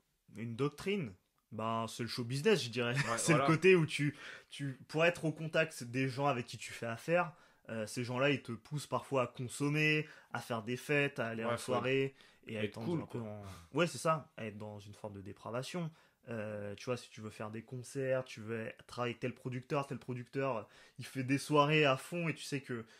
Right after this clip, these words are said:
Speaker 1: pour être en contact avec lui, il faut faire telle soirée ou, ou même tu rentres dans un cercle social, donc, euh, on partage des valeurs, des rituels. Le rituel, c'est prendre un rail de coke <laughs> avant d'entrer en studio, avant de commencer,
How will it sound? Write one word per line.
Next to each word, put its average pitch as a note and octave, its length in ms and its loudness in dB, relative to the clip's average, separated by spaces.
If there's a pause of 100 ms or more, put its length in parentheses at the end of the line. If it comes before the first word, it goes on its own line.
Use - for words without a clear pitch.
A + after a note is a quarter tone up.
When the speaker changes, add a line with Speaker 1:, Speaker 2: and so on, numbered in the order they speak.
(220)
Speaker 1:
pour B2+ 120 -2
être B2+ 120 -6
en B2+ 60 -4
contact B2+ 320 -2
avec B2 220 0
lui, D3 160 2
il D3 40 2
faut A#2+ 260 -8
faire - 240 -8
telle A#2+ 180 -2
soirée C#3 640 4
ou, A2 80 -4 (340)
ou A#2+ 60 -6
même C3+ 280 2 (160)
tu - 160 -8
rentres C3 200 0
dans B2+ 160 2
un B2+ 60 2
cercle B2 320 -8
social, D#3 440 -4
donc, A2+ 200 -8
euh, G#2+ 80 -4 (300)
on A#2+ 80 -10
partage B2+ 520 0
des B2 120 -2
valeurs, D3 460 6
des B2+ 100 0
rituels. C3 440 0
Le A#2+ 60 -4
rituel, B2+ 360 -2
c'est A#2 180 -10
prendre A#2 220 -8
un A2+ 40 -6
rail A2 180 -4
de B2 120 -6
coke D#3+ 400 2
<laughs> - 760 -2
avant D3+ 260 2
d'entrer D3+ 260 2
en D3 80 2
studio, D3+ 560 2
avant C3 200 -2
de C3 60 -8
commencer, C#3 540 0